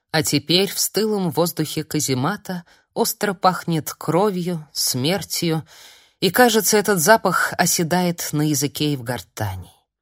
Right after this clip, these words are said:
Да только наука неумолима.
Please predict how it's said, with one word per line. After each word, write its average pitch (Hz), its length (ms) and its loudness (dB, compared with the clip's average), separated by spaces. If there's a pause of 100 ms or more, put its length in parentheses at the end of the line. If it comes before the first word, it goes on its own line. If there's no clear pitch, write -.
(1600)
Да 185 140 2
только 269 640 4
наука 214 580 4
неумолима. 185 1000 0